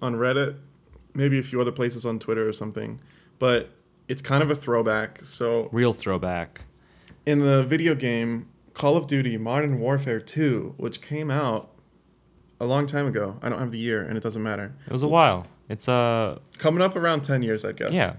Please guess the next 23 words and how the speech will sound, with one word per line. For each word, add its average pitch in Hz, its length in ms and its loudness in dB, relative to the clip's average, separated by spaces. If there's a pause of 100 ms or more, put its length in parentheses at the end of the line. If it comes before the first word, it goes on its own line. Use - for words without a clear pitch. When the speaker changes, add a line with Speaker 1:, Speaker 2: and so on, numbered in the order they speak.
(140)
Speaker 2:
Uh, 120 140 6
two 156 160 4
thousand 135 240 4
nine. 95 240 -4 (640)
Right? - 200 -4 (140)
Speaker 1:
Oh, 139 420 6
Speaker 2:
Maybe? 131 320 6
Speaker 1:
um, 127 240 2
where'd 165 160 6
you 180 60 6
Speaker 2:
Nah, 175 100 4
Speaker 1:
see 139 80 2
that? 110 200 0
Speaker 2:
it - 60 -18
might 147 220 -4
be 160 80 -4
before. 95 680 -2 (420)
That's 120 200 -2
the 120 60 -4
origin 104 360 2
of 92 80 -4
the 87 60 -8
meme. 87 580 -2